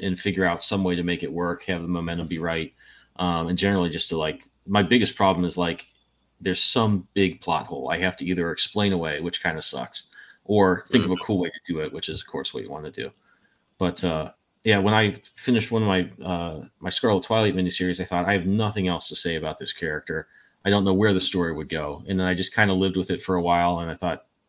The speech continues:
Speaker 1: "Oh, wait, I could do this." And it all kinda, kinda came together. So
Speaker 2: Yeah.
Speaker 1: that's my method. It's probably not, I'm not a, I, I don't think of myself as a writer necessarily, um, or at least, uh,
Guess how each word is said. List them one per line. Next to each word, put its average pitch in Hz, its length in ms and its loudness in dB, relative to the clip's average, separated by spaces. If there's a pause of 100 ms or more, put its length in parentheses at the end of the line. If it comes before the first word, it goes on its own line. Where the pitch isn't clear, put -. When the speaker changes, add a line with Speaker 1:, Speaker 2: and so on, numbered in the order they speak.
Speaker 1:
"Oh, 107 100 -2
wait, 87 220 -2
I 80 100 -4
could 82 160 -10
do 80 140 -8
this." 73 340 -8 (460)
And 151 120 2
it 143 120 4
all 131 120 4
kinda, 101 440 0 (340)
kinda 98 220 -2
came 87 220 -2
together. 71 360 -6
So 85 340 -4 (440)
Speaker 2:
Yeah. 98 420 -2
Speaker 1:
that's - 160 -6
my 95 160 4
method. 85 320 -2
It's 90 140 -2
probably 92 320 2
not, 95 280 2 (100)
I'm 104 100 0
not 98 180 4
a, 90 260 0 (360)
I, 117 180 4
I 127 40 6
don't 123 160 4
think 120 160 2
of 110 60 2
myself 98 380 0
as 92 80 -2
a 82 80 -2
writer 90 400 2
necessarily, 82 840 -4
um, 78 400 -8
or 82 160 -6
at - 60 -10
least, - 280 -6
uh, 71 200 -8